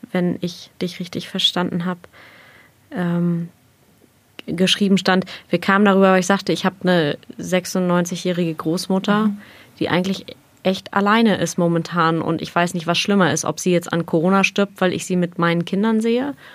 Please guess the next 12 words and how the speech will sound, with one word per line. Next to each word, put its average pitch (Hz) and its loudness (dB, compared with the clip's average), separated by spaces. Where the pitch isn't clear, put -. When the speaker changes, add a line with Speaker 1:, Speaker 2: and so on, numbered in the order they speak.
Speaker 2:
Mhm. 202 -4
Speaker 1:
oder 196 6
ob - -4
sie 196 0
stirbt, 202 0
weil 196 4
sie 196 -2
einsam 190 2
und - -2
alleine 202 2
ist. - -4
Also 180 0